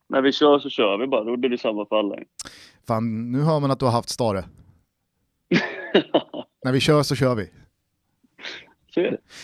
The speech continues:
Speaker 2: Vad, vad, vad säger man internt då i omklädningsrum, eh, allsvenska spelare emellan? Är man liksom, eh, nojig och orolig, eller går man bara och är frustrerad, eller vad, vad,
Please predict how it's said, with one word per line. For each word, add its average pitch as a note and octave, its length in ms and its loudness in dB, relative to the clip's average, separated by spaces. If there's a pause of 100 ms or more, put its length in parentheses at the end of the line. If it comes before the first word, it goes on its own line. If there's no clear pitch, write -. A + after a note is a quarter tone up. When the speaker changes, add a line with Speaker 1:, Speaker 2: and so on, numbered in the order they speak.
(100)
Speaker 2:
Vad, F3+ 220 4
vad, G#3 160 6
vad F#3+ 180 0
säger G#3 220 4
man G3 180 2
internt G#3+ 380 2
då E3 180 4
i E3 140 2
omklädningsrum, E3+ 640 2
eh, D#3 180 0
allsvenska D3+ 420 -2
spelare C#3+ 440 0
emellan? C#3+ 520 0 (100)
Är D3+ 160 0
man D#3+ 160 -2
liksom, C#3+ 420 -2
eh, C3 580 -2 (100)
nojig D#3 640 4
och F3+ 80 0
orolig, F3+ 800 2
eller D#3 260 2
går D3+ 200 4
man D3 160 -2
bara C#3 440 4
och C3 240 0
är B2 60 -2
frustrerad, D3+ 840 -2
eller B2+ 260 -4
vad, B2+ 240 -4
vad, B2 320 -6